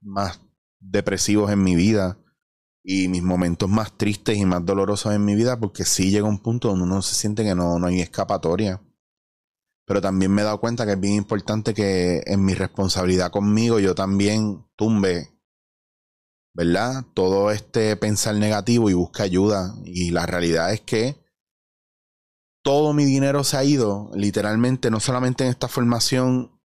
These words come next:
en Barcelona de constelaciones familiares, lo de Gestalt y todo, pero se ha ido en terapia, en terapeuta, en psicoterapeuta Gestalt, en terapia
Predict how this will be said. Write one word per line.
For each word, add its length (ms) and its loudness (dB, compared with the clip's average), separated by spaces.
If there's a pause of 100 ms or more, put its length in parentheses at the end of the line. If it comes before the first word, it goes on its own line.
(140)
en 160 0
Barcelona 840 -2
de 220 -10
constelaciones 540 -4
familiares, 640 0
lo 140 0
de 100 0
Gestalt 380 -4
y 60 -6
todo, 220 -2
pero 140 -4
se 140 -2
ha 40 2
ido 140 2
en 100 -2
terapia, 580 -4 (600)
en 300 -4
terapeuta, 720 -2
en 100 0
psicoterapeuta 800 -2
Gestalt, 800 -4
en 600 -4 (540)
terapia 2000 -2